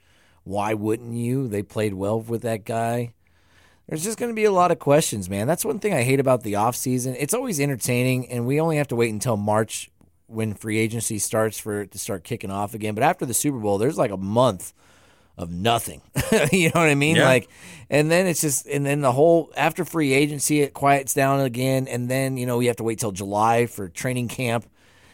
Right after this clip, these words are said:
Speaker 1: And
Speaker 2: Yeah.
Speaker 1: then, um, and then it's preseason. It's just the, the whole, <coughs> it takes forever to
Speaker 2: Now,
Speaker 1: get back to football
Speaker 2: what,
Speaker 1: season.
Speaker 2: what do you guys make of this? A couple little weird things I wanna talk about.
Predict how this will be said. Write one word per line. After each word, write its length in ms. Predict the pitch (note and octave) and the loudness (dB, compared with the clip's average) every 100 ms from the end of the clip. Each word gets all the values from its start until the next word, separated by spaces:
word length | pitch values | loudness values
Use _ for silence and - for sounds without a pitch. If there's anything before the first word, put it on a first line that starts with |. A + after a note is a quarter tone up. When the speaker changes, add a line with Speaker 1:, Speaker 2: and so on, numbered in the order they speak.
| _ - | _ 0
Speaker 1:
And 140 | F#3 | 4
Speaker 2:
Yeah. 60 | F3 | 6
Speaker 1:
then, 360 | B2+ C3 B2+ | 4 4 0
um, 520 | B2 A#2+ A2+ G#2 G2+ - - | -2 -2 -2 -2 -6 -14 -10
and 240 | A#2+ A2+ | -8 0
then 160 | B2+ C#3 | 2 2
it's 300 | C3 - - - | 0 -4 -6 -10
preseason. 840 | - D3 C#3 - C3 A#2+ A#2 A#2 A2 | -2 2 2 4 2 2 0 -4 -4
It's 180 | A2 - | -6 -6
just 220 | A#2+ - | -4 -6
the, 140 | A2+ F2+ | -8 -12
the 100 | - | -14
whole, 200 | G2+ - G3+ | -10 0 0
<coughs> 480 | A2 C#4 F#3 B2+ | 2 2 0 -2
it 100 | - - | -8 0
takes 280 | B3 A#3+ | 2 2
forever 580 | - D#3 - F#3 F3 B2+ - - | 0 2 4 4 4 0 -4 0
to 80 | |
Speaker 2:
Now, 80 | E3+ | 4
Speaker 1:
get 100 | D#3 | 4
back 200 | C#3+ C#3+ | 4 2
to 80 | C#3+ | 0
football 360 | - C#3+ A#2 A2 | 2 4 4 4
Speaker 2:
what, 120 | C#4+ | 4
Speaker 1:
season. 240 | G2+ - | 2 -2
Speaker 2:
what 120 | F#3+ C#4 | 0 4
do 60 | |
you 80 | C#4 | 6
guys 200 | B3+ E3+ | 4 4
make 200 | F#3 F3 | 2 2
of 80 | C#3 | 2
this? 280 | A#2 F2 - - | 2 0 -4 -12
A 40 | B2 | -4
couple 340 | - C#3 D3+ | 0 2 4
little 180 | D3 C3+ | 4 4
weird 260 | A#2 A2 F#2+ | 4 2 0
things 240 | F#2 E2 | -4 -2
I 20 | F2 | -4
wanna 140 | E2 | -4
talk 220 | F2+ D#2+ | -6 -6
about. 220 | D#2+ D2 | -8 -10